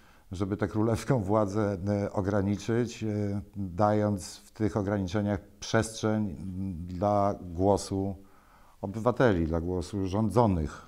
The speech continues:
E, e, i z tej perspektywy bym chciał pytać, znaczy proponując coś, co,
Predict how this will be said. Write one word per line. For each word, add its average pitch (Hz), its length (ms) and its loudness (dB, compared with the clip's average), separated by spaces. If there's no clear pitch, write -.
E, 90 60 -8
e, - 1700 -10
i 113 320 2
z - 140 -12
tej 156 160 6
perspektywy 95 560 0
bym 78 140 -4
chciał 78 260 -4
pytać, 73 400 -8
znaczy 85 260 -10
proponując 104 840 -2
coś, 110 300 -2
co, 104 420 -2